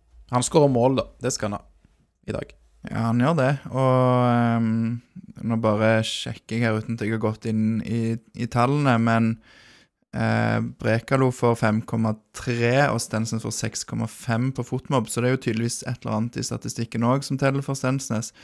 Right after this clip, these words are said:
Speaker 1: Ja, men hva er det?
Speaker 2: Ehm,
Speaker 1: Det er jo
Speaker 2: jeg,
Speaker 1: mål.
Speaker 2: det er sant, jeg har ikke gått,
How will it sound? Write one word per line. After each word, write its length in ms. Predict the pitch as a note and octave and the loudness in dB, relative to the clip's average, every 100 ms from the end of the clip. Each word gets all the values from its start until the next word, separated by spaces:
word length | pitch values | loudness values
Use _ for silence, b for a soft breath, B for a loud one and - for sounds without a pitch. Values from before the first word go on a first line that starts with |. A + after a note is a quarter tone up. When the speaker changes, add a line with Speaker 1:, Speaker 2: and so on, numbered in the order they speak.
| B B B B | B B B B
Speaker 1:
Ja, 160 | G2+ | -2
men 220 | G2+ G#2+ F2+ | 0 0 0
hva 220 | F2+ G#2+ | 4 6
er 80 | G#2+ | 6
det? 140 | G#2+ | 4
Speaker 2:
Ehm, 100 | G#2+ - | 2 0
Speaker 1:
Det 140 | G#2+ | 2
er 80 | G#2 | 4
jo 40 | G#2 | 6
Speaker 2:
jeg, 80 | G#2 | 6
Speaker 1:
mål. 260 | G#2 G#2+ F#2+ - - | 6 4 2 -6 -4
Speaker 2:
det 120 | C3 | 0
er 60 | B2+ | 2
sant, 160 | B2+ B2+ | 0 0
jeg 80 | A#2+ | -2
har 80 | |
ikke 220 | B2 A#2+ A#2+ | -2 -2 -2
gått, 280 | - _ | -4 _